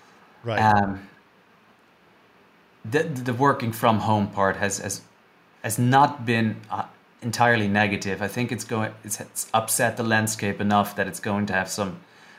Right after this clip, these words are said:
Speaker 2: some lasting repercussions on the way we work and,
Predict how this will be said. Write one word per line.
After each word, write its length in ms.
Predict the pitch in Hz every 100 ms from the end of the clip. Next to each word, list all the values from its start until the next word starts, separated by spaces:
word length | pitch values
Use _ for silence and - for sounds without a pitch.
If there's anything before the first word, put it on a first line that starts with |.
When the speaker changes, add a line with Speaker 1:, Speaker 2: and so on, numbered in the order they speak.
| -
Speaker 2:
some 200 | 107 101
lasting 640 | 107 101 - 104 95 87 - _ _ _ -
repercussions 720 | 104 - 95 104 98 - 92
on 80 | 92
the 80 | 95
way 200 | 98 95
we 140 | 92
work 440 | 92 95 92 - -
and, 300 | 92 85